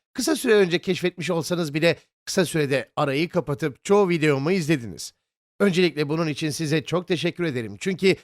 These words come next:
kanalı takip eden herkes hem maddi açıdan hem manevi açıdan kanala büyük destek sağlasa da kemik kitlenin, yani sizin verdiğiniz moral ve motivasyonla hiçbir şey kıyaslanamaz. Bu zamana kadar zaman ayırıp kanalımı izlediğiniz,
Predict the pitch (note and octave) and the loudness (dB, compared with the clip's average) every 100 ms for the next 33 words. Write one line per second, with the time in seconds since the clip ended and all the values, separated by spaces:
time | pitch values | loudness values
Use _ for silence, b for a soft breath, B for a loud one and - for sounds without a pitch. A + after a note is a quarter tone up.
0 | _ A3 A3+ B3 G#3 G#3 G3 F#3+ F#3 F#3 | _ 2 2 2 2 2 2 2 4 4
1 | D#3+ F3+ - F3 - b _ A3 A3+ G3 | 4 2 2 0 0 b _ 0 2 2
2 | E3 E3 F3 A#2+ A2+ B2 C3+ G2+ E3+ D#3 | 2 2 0 0 -4 -4 -4 -2 -2 0
3 | B2 B2+ A#2 D3+ D#3 - G#2 G#2 F2+ D#3 | 0 0 0 0 0 -2 -8 -8 -4 -2
4 | E3+ D#3+ G#2+ C3 G3 - F3 - F3+ - | 0 0 -2 -2 -4 -2 -4 -2 -2 0
5 | E3 D#3+ E3 G3 D3 B2+ _ A3 A#3+ F#3+ | 2 2 2 0 0 -2 _ 2 2 -2
6 | F#3 A3 G#3 G3 C3 E3+ F3 D#3+ - D#3 | -2 2 2 0 0 2 2 0 -4 -2
7 | G#3 F#3+ D#3 C3+ C#3+ C3+ C#3 C#3+ F3 E3 | 0 2 2 0 -4 -4 0 2 2 0
8 | C#3+ C#3+ D3 C#3+ C#3 D#3 C#3 B2 G#2 F#3 | 0 -2 0 0 0 -2 0 -2 -2 -4
9 | E3 D3+ E3 C#3+ C#3+ C3 - C3+ G#2+ C2 | -6 -4 -2 -2 -2 -2 -2 -6 -6 -10
10 | - _ _ _ - F#3+ G3+ F#3+ F#3 - | -20 _ _ _ 0 4 6 6 4 4
11 | E3+ E3 D3 b - E3 G#3 A3 G3 E3 | 4 4 2 b 0 2 4 4 4 2
12 | C#3+ F3 E3+ D#3+ E3 C#3+ D3 B2+ B2+ G#2+ | 0 2 2 2 -2 -2 -2 -2 -4 -6
13 | - | -10